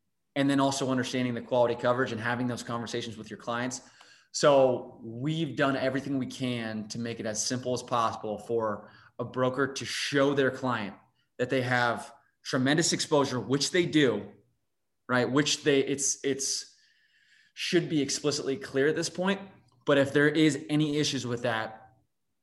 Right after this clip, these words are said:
we're really focused on that education. So, um, showing someone in a particular industry why they have tremendous cyber exposure with claims examples.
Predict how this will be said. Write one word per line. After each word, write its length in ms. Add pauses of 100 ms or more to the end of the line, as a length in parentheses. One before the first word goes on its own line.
(320)
we're 120
really 220
focused 340
on 60
that 140
education. 520
So, 440 (340)
um, 240
showing 680 (320)
someone 400
in 100
a 60
particular 420
industry 480
why 240
they 140
have 260
tremendous 420
cyber 300
exposure 380
with 300
claims 360
examples. 720